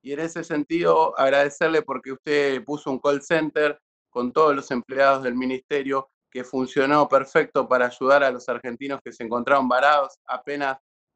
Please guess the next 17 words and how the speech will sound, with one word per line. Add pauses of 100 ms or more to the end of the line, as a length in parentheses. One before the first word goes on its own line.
(100)
comenzó
el
aislamiento
y
la
cuarentena
en
la
Argentina,
ya
sabían
que
había
una
pandemia,
muchos
argentinos